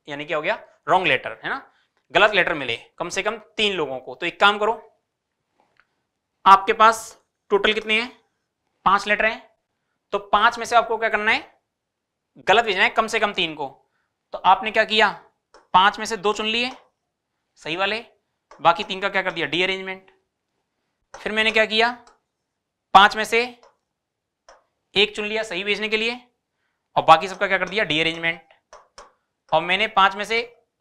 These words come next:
कोई भी नहीं चुना, है ना, सबका सबका क्या कर दिया, डीअरेंजमेंट, है ना। यहाँ पे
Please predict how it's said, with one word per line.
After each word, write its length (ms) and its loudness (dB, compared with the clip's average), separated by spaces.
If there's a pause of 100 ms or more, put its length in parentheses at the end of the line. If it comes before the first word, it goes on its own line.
(120)
कोई 140 0
भी 100 -2
नहीं 100 -4
चुना, 200 -4
है 60 0
ना, 140 -6
सबका 320 -4
सबका 240 -4
क्या 100 -4
कर 80 -6
दिया, 200 -10 (160)
डीअरेंजमेंट, 540 -10 (1200)
है 60 -6
ना। 160 -6
यहाँ 140 -2
पे 200 0